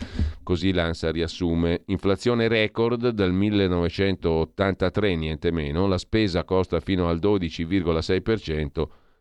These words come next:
in più. dall'istat un ritocco al ribasso delle stime preliminari, ma il dato acquisito duemilaventidue è pari all'otto per cento per l'indice generale dei prezzi. In Iran diventa virale sui social, non solo in Iran,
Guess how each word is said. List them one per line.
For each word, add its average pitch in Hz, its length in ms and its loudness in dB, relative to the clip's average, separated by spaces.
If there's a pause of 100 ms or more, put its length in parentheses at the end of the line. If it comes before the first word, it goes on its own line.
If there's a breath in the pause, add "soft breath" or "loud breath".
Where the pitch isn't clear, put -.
(180 soft breath)
in 113 180 2
più. 69 200 -8 (200)
dall'istat 85 800 -2
un 87 160 0
ritocco 98 500 0
al 87 100 2
ribasso 85 640 0
delle 80 220 -2
stime 87 260 -2
preliminari, 87 640 0
ma 80 100 -2
il 80 80 -6
dato 95 240 0
acquisito 82 540 -2
duemilaventidue 78 840 0
è - 40 -6
pari 82 240 0
all'otto 90 320 0
per 110 160 -2
cento 76 400 -8
per 87 180 0
l'indice 78 520 -2
generale 78 520 0
dei 73 160 -2
prezzi. 71 580 -2 (920)
In 104 160 4
Iran 107 500 0
diventa 87 380 -2
virale 85 480 0
sui 80 160 -6
social, 78 480 -2
non 71 240 0
solo 76 300 0
in 67 360 -2
Iran, 71 580 0